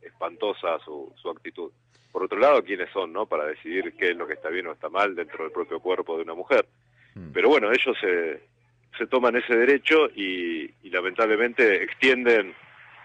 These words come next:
Speaker 1: su opinión a, a nuestro sistema jurídico, como pasó hace poco, que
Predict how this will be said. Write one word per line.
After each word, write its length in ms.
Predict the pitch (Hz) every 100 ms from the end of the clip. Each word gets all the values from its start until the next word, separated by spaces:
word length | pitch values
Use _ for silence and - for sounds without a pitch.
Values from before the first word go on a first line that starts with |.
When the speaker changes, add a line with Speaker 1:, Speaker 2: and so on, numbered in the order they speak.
| - - -
Speaker 1:
su 80 | 110
opinión 600 | 104 110 117 127 127 117
a, 480 | 90 82 80 76 50
a 40 | 82
nuestro 320 | 82 - 85
sistema 360 | 90 - 98
jurídico, 560 | 95 113 127 131 147 147 _ _ _ _
como 240 | 82 85
pasó 840 | 87 87 98 98 98 92 90 85 80
hace 180 | 90 95
poco, 300 | - 104 120
que 300 | 87 78 -